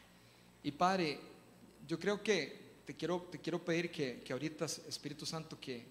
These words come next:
que, eh, nos hables, Señor, y que, y que esta palabra que, que tenemos,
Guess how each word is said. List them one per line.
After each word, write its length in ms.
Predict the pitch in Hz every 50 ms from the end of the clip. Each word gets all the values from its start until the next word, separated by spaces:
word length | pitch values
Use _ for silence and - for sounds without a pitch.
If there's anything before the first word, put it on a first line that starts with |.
| - - - - - - - - - - - - - - - - -
que, 180 | - - 143 135
eh, 320 | 131 123 123 123 123 120 117 110 - - - -
nos 200 | - 139 127 -
hables, 300 | 135 127 123 135 156 160
Señor, 320 | 156 160 143 139 139 139 131
y 80 | 127
que, 400 | 131 - - 131 123 120 120 127 -
y 80 | 139
que 100 | 131 -
esta 260 | 131 - - 170 165 -
palabra 480 | 170 147 139 139 147 160 165 165 160
que, 280 | - - 123 113 120 -
que 140 | - - 120
tenemos, 580 | - 120 127 135 147 151 147 139 - - -